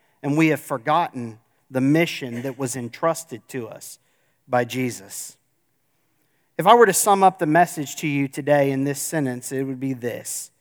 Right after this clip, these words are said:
It's time for the church to wake up and remember who we are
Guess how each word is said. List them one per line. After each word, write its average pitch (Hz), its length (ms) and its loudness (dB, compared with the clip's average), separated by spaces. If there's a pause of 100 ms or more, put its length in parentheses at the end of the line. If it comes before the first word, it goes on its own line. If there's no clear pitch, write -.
(640)
It's - 280 -4
time 214 480 4
for - 140 -4
the 165 120 -4
church 156 680 -4
to 139 100 -6
wake 143 560 -6 (420)
up 117 420 -10 (1000)
and 131 180 0
remember 135 800 0 (540)
who 214 260 -4
we 196 380 -4
are 101 480 -2